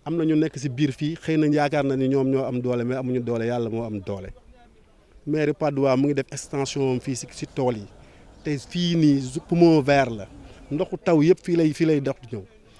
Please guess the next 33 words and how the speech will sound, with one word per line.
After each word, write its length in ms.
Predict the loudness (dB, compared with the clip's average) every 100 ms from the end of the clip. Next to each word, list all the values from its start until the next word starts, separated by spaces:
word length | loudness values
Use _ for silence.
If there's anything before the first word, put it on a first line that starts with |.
| -20 -2
Ñun 100 | -2
suñu 180 | 0 0
maam 220 | 2 4
yi 40 | 4
nee 80 |
woon 140 | 4 4
nañu 220 | 2 2 -2
fii 240 | -4 -6 -6 -6
juróom-ñaari 580 | 2 4 6 6 6
dex 200 | 2 -2
moo 160 | 0 -2
fi 80 | -2
newoon. 240 | -6 -6 -12 -20 _ -20 -20 -20 -20 -20 _ -20 _ -6
Hein? 160 | -6 -6 -14 -20 _
Juróom-ñaari 460 | 0 2 4 2 0
dex 120 | -2
fan 120 | 0
la 60 | 2
nekk 220 | 2 0
fii 120 | -6
léegi? 240 | -6 -6 -14 -20 _
Gisatoo 320 | -6 2 0
ko, 80 | 0 -8
dëkk 180 | -4 -2
nañ 160 | -2 0
fépp. 140 | -2 -2 _ _ -20 -20 _ _ _ _ _ _
Fii 140 | -8 -6
ndox 180 | -4 -6
mi 80 |
day 140 | -6 -6
yéeg, 360 | -6 -4 -6 -6 _ 0
day 220 | 0 2
ñëw, 180 | 2